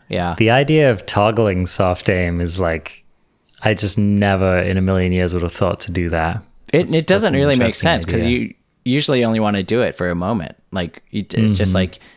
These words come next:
Speaker 1: you're breaching a small room and you wanna keep your speed and you wanna aim quickly and you
Speaker 2: Mm-hmm.
Speaker 1: don't want any of the jarring movement involved in A D S-ing.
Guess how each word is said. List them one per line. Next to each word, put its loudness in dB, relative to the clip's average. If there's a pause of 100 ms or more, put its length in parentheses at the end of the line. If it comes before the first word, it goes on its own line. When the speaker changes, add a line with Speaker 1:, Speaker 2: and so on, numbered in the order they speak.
(120)
Speaker 1:
you're -2
breaching 0
a 0
small 0
room 0 (800)
and 2
you 2
wanna 2
keep -4
your 0
speed 0 (240)
and 2
you 2
wanna 0
aim 2
quickly -2 (560)
and 0
you 0
Speaker 2:
Mm-hmm. -2
Speaker 1:
don't 0
want 0
any 0
of 0
the 0
jarring -2
movement -2
involved -2
in -4
A -2
D -2
S-ing. -8